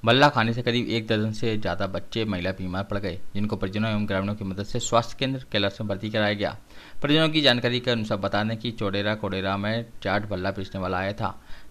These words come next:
जिससे बच्चों व महिलाओं ने चाट भल्ला लेकर खाया लिया, लेकिन जिसे खाकर सभी बीमार पड़ गए, जिनको स्वास्थ्य केंद्र केलरस में भर्ती कराया है। वहीं डॉक्टर एस शर्मा ने बताया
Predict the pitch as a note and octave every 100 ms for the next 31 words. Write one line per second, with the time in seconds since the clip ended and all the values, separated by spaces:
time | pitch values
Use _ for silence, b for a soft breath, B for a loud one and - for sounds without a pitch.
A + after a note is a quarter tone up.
0 | B2+ B2 C#3 A#2+ B2 B2 A2+ G2+ G2 A2
1 | A2 G#2 G2+ G2+ G2 F#2 G#2+ G2+ F#2 G#2+
2 | G#2+ G#2+ A#2 A2+ A#2+ B2+ C3 A2+ A2 A2+
3 | B2 A2+ A2 A#2 F#2 - - A2 G#2+ A2
4 | A2+ A#2+ A2+ G#2+ - B B B - D3+
5 | D#3 - C3 - C#3 C3 B2+ G#2 G2 A2
6 | G2 A2+ A2 G#2+ G#2 G#2+ G#2+ - A#2 B2+
7 | B2 - C#3 C#3 - A2+ C3 - - -
8 | G#2+ G#2+ A2+ A#2 G2+ G2 G#2 B2 D3